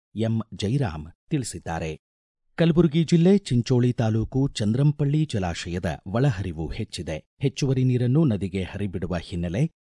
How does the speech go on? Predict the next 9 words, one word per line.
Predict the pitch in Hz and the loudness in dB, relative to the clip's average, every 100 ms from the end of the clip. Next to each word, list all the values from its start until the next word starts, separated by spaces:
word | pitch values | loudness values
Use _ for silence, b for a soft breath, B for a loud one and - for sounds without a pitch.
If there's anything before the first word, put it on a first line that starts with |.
| 135 | -4
ನದಿ | 139 185 | 0 0
ಪಾತ್ರದ | - 113 - 90 | -2 -6 -8 -8
ಜನ | 85 92 95 - 117 | -6 -2 -2 -2 -2
ಮುನ್ನೆಚ್ಚರಿಕೆ | 127 143 - 101 - | 2 2 0 -6 -6
ವಹಿಸುವಂತೆ | 87 92 95 - 87 87 113 165 - _ - | -6 -6 -8 -6 -6 -4 0 0 -2 _ -2
ಚಂದ್ರಂಪಳ್ಳಿ | 139 151 156 151 143 156 131 | 0 2 2 2 2 0 0
ಯೋಜನೆ | 101 101 98 107 | -2 0 0 0
ಸಹಾಯಕ | - 80 110 117 - | -2 -6 -4 -4 -4
ಅಭಿಯಂತರ | 139 120 87 - 80 - | -4 -4 -8 -8 -6 -4